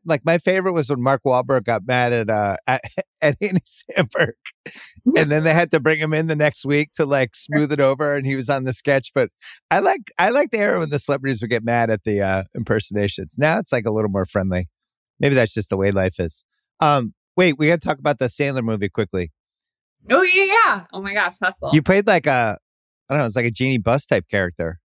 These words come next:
Speaker 2: Totally. Oh my gosh. <laughs>
Speaker 1: But I was so excited 'cause I'm, I'm a huge fan of yours. So I was, I didn't know you were in it.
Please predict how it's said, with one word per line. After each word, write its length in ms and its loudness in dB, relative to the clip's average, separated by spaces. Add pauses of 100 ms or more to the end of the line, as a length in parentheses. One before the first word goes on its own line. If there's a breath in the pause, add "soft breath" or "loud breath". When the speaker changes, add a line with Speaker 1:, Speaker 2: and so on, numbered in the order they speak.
(140)
Speaker 2:
Totally. 640 0
Oh 80 -8
my 160 -4
gosh. 300 -4 (340)
<laughs> 140 -6 (340)
Speaker 1:
But 220 4
I 160 4
was 140 2
so 180 4
excited 380 0
'cause 340 -2
I'm, 340 -2
I'm 220 2
a 40 2
huge 280 2
fan 220 0
of 40 0
yours. 240 0
So 80 0
I 120 6
was, 200 -2
I 120 2
didn't 160 0
know 160 2
you 180 2
were 100 4
in 160 2
it. 200 -2